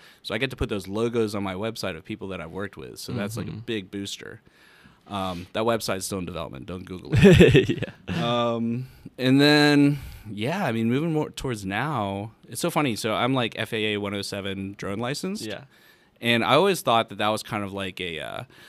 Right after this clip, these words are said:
Speaker 1: "Oh, this is, like, an additional service that I offer,"
Speaker 2: <laughs>
Speaker 1: you know, that type of thing. But I did a LinkedIn post after I did some, uh, interior drone work for a plastics manufacturing facility in New York,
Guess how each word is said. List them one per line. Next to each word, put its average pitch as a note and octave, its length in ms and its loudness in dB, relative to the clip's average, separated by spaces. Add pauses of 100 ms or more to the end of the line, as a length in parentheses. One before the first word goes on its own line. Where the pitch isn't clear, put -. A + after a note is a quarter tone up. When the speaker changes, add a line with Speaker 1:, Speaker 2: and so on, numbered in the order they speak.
(100)
Speaker 1:
"Oh, E3 140 0
this E3 180 -4
is, C#3+ 100 -8
like, A#2+ 140 -4
an G#2+ 60 -2
additional F#2+ 380 -6
service C#2 340 -10
that B1 140 -10
I G#1+ 60 -8
offer," - 420 -10 (120)
Speaker 2:
<laughs> - 140 -20
Speaker 1:
you F2+ 120 -12
know, D#2 140 -8
that E2+ 180 -8
type - 200 -10
of F2+ 60 -14
thing. C#2+ 320 -12 (320)
But G#2 180 -2
I A#2 80 0
did C#3 160 2
a - 20 2
LinkedIn B2+ 520 -2
post G#2 360 -2
after G2+ 220 -6
I G2+ 80 -4
did G2 220 -6
some, G2 340 -6
uh, F#2+ 200 -8
interior G#2+ 580 -6
drone G2 320 -4
work G#2 200 -6
for F#2 220 -10
a F2 60 -10
plastics G2+ 500 -6
manufacturing F2+ 600 -6
facility - 400 -10
in D#2 80 -14
New F2 40 -10
York, G#2+ 400 -6